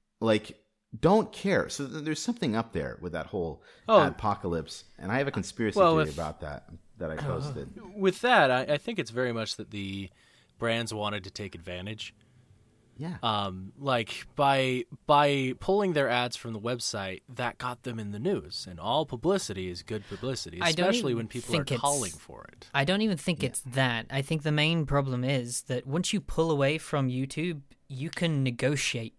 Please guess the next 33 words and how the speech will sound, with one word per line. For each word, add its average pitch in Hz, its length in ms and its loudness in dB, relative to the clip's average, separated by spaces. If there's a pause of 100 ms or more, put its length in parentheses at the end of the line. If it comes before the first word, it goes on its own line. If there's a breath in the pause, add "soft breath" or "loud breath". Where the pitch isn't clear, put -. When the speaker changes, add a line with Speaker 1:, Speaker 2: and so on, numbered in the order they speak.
Speaker 3:
better 120 480 -2
rates. - 600 -6 (100)
You 131 120 -4
can 143 120 0
pretty 170 240 0
much 147 380 -4
Speaker 1:
Yeah. 135 180 -2
Speaker 3:
pull 170 140 4
from 175 220 -2
YouTube 135 520 -2 (120)
Speaker 1:
Yeah. 120 100 -6 (220 loud breath)
Speaker 3:
and 139 160 2
be 131 160 2
like, 127 420 4
"Well, 151 460 4
you're 127 280 -4
promoting 135 460 0
these 120 220 -8
racist 120 420 -6
platform, 107 720 -10
you 135 140 0
know, 131 80 -2
these 120 200 -4
people. - 480 -8 (320 loud breath)
So 143 420 4
if 139 200 -2
you 170 180 2
want 147 240 2
Speaker 1:
Yeah. 120 100 -2
Speaker 3:
us 147 140 2
to 139 100 -4
come 123 280 -2
back, 123 600 -2